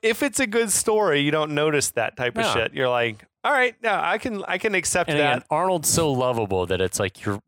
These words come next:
Speaker 2: you're willing to forgive a multitude of sins. <laughs>
Speaker 1: So Kaminsky tells the deputies that he's going home, this heavy-set deputy towering over the fake cop.
Speaker 2: Yeah, that dude's
Speaker 1: Mm.
Speaker 2: huge.
Speaker 1: "Come on, deputy dog."
Speaker 2: Yeah.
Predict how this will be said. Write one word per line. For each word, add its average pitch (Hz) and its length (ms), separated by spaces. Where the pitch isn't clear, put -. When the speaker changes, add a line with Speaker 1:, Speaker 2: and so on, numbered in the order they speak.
Speaker 2:
you're 107 220
willing 113 460
to - 120
forgive 95 400
a 90 80
multitude 90 600
of 80 100
sins. 73 540
<laughs> - 20
Speaker 1:
So 151 240
Kaminsky 185 680
tells 170 220
the 175 100
deputies 156 480
that 143 140
he's 147 160
going 151 320
home, 131 400
this 127 100
heavy-set 170 580
deputy 147 380
towering 147 540
over 117 200
the 107 60
fake - 280
cop. 107 420
Speaker 2:
Yeah, 104 140
that 117 100
dude's 107 240
Speaker 1:
Mm. - 40
Speaker 2:
huge. 90 480
Speaker 1:
"Come 170 140
on, 139 160
deputy 117 360
dog." 117 540
Speaker 2:
Yeah. 92 360